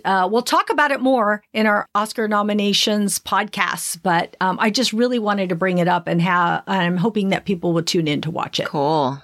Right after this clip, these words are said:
Speaker 2: I love it. I,
Speaker 1: Yeah.
Speaker 2: we watched it. I had a date night with my oldest son.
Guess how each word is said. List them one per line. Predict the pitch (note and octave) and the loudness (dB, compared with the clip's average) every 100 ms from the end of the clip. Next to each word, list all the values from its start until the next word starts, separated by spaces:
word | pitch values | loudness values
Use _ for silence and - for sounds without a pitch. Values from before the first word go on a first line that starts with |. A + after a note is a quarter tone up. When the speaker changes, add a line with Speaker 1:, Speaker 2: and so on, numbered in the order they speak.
| _ | _
Speaker 2:
I | - D3 | -2 0
love | C3+ C#3+ | 0 0
it. | C#3 A#2 - _ | 0 -2 -6 _
I, | - D#3+ | -4 -4
Speaker 1:
Yeah. | C3 F#3 | -2 -2
Speaker 2:
we | E3 D#3+ | 0 0
watched | D3+ D3+ - D#3 | 0 -2 -2 -2
it. | A2+ | 0
I | |
had | E3 E3+ | 0 0
a | D#3 | 0
date | C#3 D#3+ | 0 0
night | B2+ C3+ A#2+ | 0 0 0
with | C#3+ D3 | -2 -2
my | C3 | -2
oldest | B2+ C3+ C#3 C#3+ - - | 0 -2 -2 -6 -10 -10
son. | - C#3 B2+ C3 | -4 -2 0 -4